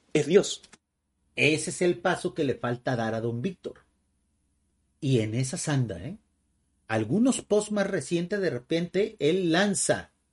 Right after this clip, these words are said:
Speaker 2: ciertas insinuaciones como sintiéndose ya parte de la creación, ¿eh? En algunos videos anteriores, algunos he, los he podido rescatar del, del, de,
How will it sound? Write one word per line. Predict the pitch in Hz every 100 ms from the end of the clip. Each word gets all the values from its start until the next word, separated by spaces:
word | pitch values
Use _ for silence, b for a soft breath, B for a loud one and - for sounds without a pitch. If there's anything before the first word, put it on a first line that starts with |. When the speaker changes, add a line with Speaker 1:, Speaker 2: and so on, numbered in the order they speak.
| _ _
Speaker 2:
ciertas | - 160 185 185 202
insinuaciones | 185 139 151 127 117 - 165 190 -
como | - 127 101
sintiéndose | 117 98 - 151 269 - 220
ya | 175 170 240 330 _ _ _ _ _ _ _ _ -
parte | 107 117 - 247
de | 240
la | 139
creación, | 120 95 - 165 104
¿eh? | 127 247 _ _ _ _ _ _ _ _ _ _ _ _ _ _ _ _ _
En | 90 85
algunos | 95 180 247
videos | 214 180 180
anteriores, | 190 170 147 175 131 139 139 -
algunos | 101 127 160 143
he, | 143
los | 113 107
he | 127
podido | - 135 143
rescatar | 123 - - 113 170 190
del, | 147 120 104 92 -
del, | 104 104 95 -
de, | 104 98 95 92